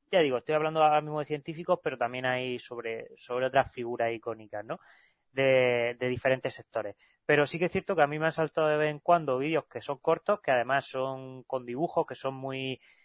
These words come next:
muy atractivos, por así decirlo, al público, tanto a un público más pequeño como a un público más adulto,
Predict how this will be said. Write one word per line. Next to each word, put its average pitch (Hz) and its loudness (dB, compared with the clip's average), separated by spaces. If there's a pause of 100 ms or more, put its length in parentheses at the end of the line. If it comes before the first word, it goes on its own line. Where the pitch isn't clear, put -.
(180)
muy 135 0
atractivos, 139 4
por 139 2
así 127 0
decirlo, 139 0
al 117 4
público, 170 0
tanto 117 -4
a 113 -2
un 120 -8
público 123 -8
más 120 -4
pequeño 131 -2
como 117 -8
a 117 -6
un 120 -14
público 123 -8
más 123 -4
adulto, 151 0